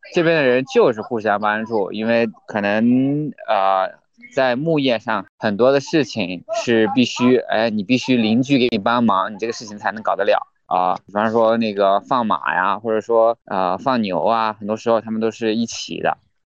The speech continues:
呃，我就曾经一七年的时候，呃，我们就是这种木屋、客栈、民宿都需要有 X 光机。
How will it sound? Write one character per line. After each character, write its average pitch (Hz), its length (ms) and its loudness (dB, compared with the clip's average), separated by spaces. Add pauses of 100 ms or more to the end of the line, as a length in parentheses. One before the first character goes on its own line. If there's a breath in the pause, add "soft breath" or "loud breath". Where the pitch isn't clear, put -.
呃， 113 260 -2
我 107 260 0
就 143 200 2
曾 120 220 -6
经 139 480 -2
一 123 100 -2
七 143 220 -6
年 110 180 0
的 107 120 -4
时 104 160 -12
候， 101 220 0 (120)
呃， 90 320 -2
我 90 60 -4
们 98 420 -2 (500)
就 107 160 -4
是 101 200 -2
这 107 120 0
种 101 180 2
木 127 420 4
屋、 123 40 2
客 120 280 -2
栈、 107 280 0
民 101 160 -6
宿 117 200 -2
都 117 120 2
需 123 220 -6
要 117 260 2 (100)
有 95 520 0 (220)
X - 280 -4
光 113 240 0
机。 110 280 -4